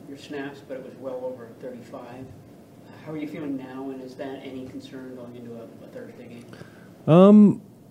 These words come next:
Speaker 2: not too concerned about it. I feel good. Uh, I think I needed a couple games to get, get my body into football shape for sure. You can't simulate it. Um, and I'm,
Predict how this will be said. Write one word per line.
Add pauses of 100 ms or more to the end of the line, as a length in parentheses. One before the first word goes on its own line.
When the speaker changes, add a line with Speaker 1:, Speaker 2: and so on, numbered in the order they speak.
(560)
Speaker 2:
not
too
concerned
about
it.
I
feel
good.
Uh,
I
think
I
needed
a
couple
games
to
get,
get
my
body
into
football
shape
for
sure.
You
can't
simulate
it. (560)
Um,
and
I'm,